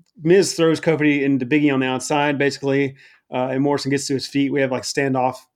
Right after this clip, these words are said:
and go to the commercial break, and then we get back. Kofi is sh-, sold, <laughs> su-, suddenly hitting a backdrop on the Miz, and I'm like, uh, I guess he got back in control at some point.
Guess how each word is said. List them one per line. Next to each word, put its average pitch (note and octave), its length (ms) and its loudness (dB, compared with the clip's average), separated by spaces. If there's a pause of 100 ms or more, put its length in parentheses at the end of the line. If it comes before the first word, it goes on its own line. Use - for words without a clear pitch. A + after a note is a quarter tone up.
and C3+ 120 -6
go C#3 60 0
to C3 100 -2
the - 60 -20
commercial C3 280 -6
break, F3 360 0 (600)
and D3+ 100 -2
then D#3 80 4
we D3+ 60 4
get D3 180 2
back. C#3+ 400 0
Kofi D#3+ 380 4
is C3+ 80 0
sh-, - 180 -10 (100)
sold, D3 440 0 (300)
<laughs> - 280 -20
su-, - 240 0 (220)
suddenly G#3+ 320 4
hitting F#3 180 6
a D#3 60 4
backdrop E3 400 2
on C#3 80 2
the C3+ 60 0
Miz, C3+ 380 0 (360)
and D3 100 -2
I'm D#3 100 2
like, C#3+ 440 -2 (640)
uh, C3 60 -6
I B2 240 -2
guess C3+ 200 -2
he C#3 320 0
got C3 240 0
back C3+ 180 0
in C#3 120 -4
control F3+ 300 0
at D3 60 0
some C3+ 160 -2
point. C3+ 300 -4